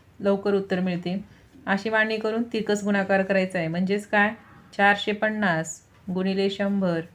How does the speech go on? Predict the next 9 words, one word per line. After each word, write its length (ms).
भागिले 480
सहाशे. 480
शून्य 220
शून्य 280
आपण 220
कॅन्सल 360
करूया. 400
राहिले 300
काय? 200